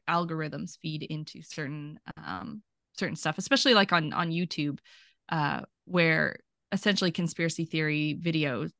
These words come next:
sell. It makes a lot of money for YouTube, which is why they're constantly pushing it into your feeds. There's, I'm trying to remember, there was a really good docuseries I watched. I think it was the one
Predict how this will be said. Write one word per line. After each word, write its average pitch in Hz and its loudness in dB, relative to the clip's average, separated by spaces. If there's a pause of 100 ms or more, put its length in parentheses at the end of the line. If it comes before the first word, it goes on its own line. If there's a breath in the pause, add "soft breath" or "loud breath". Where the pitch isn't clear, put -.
sell. 147 0
It - -4
makes 160 -2
a 156 -6
lot 151 0
of 147 -8
money 143 -4
for - -8
YouTube, 151 -6
which 151 -10
is 165 -14
why 143 -8
they're 147 -4
constantly 147 -10 (300)
pushing - -6
it 143 -6
into 156 -6 (560 soft breath)
your 165 -2
feeds. 165 0
There's, 202 2
I'm 180 0
trying 254 0
to 262 -4
remember, 247 4
there 190 0
was 180 0
a 185 2
really 240 4
good 254 0
docuseries 165 0
I 165 -4
watched. 160 -4 (1500)
I 185 -6
think 247 0
it 330 -2
was 349 -6
the 339 0
one 240 4